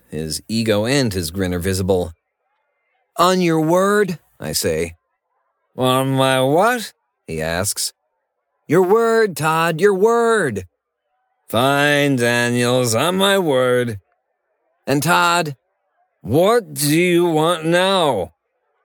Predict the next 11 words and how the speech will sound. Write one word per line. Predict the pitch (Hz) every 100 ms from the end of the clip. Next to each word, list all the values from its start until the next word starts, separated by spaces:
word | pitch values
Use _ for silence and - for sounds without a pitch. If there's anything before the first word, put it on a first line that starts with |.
| _ _ 160
"Before | 214 208 254
our | 240 180
match | 175 180 -
ends, | 202 214 214 208 - _ _ _ _ -
I | 254 240 240
shall | 220 - 247 208
let | 175 147
you | 147
beg | 135 143 123
for | 143
mercy." | 131 135 120 - 101 92